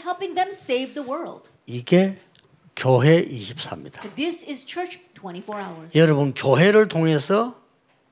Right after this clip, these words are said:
Speaker 2: 이 엄청난 응답 세 가지 오게 돼 있어요.
Speaker 1: That these three amazing answers in our introduction come through the church.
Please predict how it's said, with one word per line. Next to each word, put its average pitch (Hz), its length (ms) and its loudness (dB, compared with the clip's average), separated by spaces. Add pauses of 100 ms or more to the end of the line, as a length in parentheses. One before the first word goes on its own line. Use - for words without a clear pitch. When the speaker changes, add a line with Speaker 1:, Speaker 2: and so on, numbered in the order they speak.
(960)
Speaker 2:
이 277 340 -2
엄청난 240 600 2
응답 180 340 0
세 - 200 -8
가지 143 240 -4
오게 113 260 -10
돼 - 80 -20
있어요. - 160 -20
Speaker 1:
That 202 100 -16
these 359 300 -6
three 349 160 -8
amazing 262 400 -12
answers 233 240 -12
in 226 80 -10
our 196 80 -10
introduction 226 420 -16
come 359 380 -12
through 262 180 -10
the 320 80 -14
church. - 560 -18